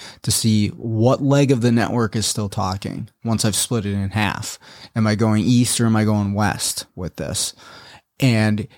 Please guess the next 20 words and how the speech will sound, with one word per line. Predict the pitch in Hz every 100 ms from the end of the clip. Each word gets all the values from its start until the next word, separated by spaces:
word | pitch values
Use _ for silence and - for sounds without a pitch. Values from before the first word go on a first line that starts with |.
| -
you're | 127
going | 120 123 117
to | 117
divide | 104 98 110 123
that | 123 120
network | 117 120 131 117
down | 120 110 107
into | 98
smaller | 98 - 110 117 123
and | 135
smaller | 131 131 135 135
sections | - 170 165 120 98 104 - - _ _ -
until | 120 113 135 120
you | 113
find | 120 - 139 151 120 101 98 95 _ _ -
the | 120
leg | 113 143 127 104 104 101 - _ _ _
or | 117
the | 110
module | 104 113 127 131 123 98 90 101 120